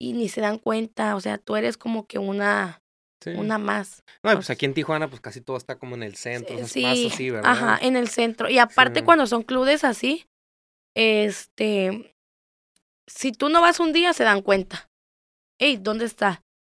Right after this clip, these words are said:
Speaker 1: Ey, esto,
Speaker 2: Y te
Speaker 1: ey, el
Speaker 2: empiezan a
Speaker 1: otro".
Speaker 2: mandar mensaje
Speaker 1: Sí,
Speaker 2: o algo.
Speaker 1: claro, claro. Sí. Y en Oaxaca también he trabajado, también muy buen ambiente laboral. En Oaxaca, en Michoacán también estuve.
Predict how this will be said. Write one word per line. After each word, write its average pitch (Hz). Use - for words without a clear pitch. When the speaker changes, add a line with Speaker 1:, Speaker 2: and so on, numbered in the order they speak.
Speaker 1:
Ey, 262
esto, 208
Speaker 2:
Y -
te -
Speaker 1:
ey, 135
el -
Speaker 2:
empiezan 113
a 120
Speaker 1:
otro". 107
Speaker 2:
mandar 104
mensaje 120
Speaker 1:
Sí, 214
Speaker 2:
o 220
algo. 220
Speaker 1:
claro, 180
claro. 175
Sí. 190
Y 277
en 277
Oaxaca 262
también 131
he 123
trabajado, 131
también 208
muy 208
buen 196
ambiente 185
laboral. 202
En 226
Oaxaca, 220
en 247
Michoacán 240
también 208
estuve. 214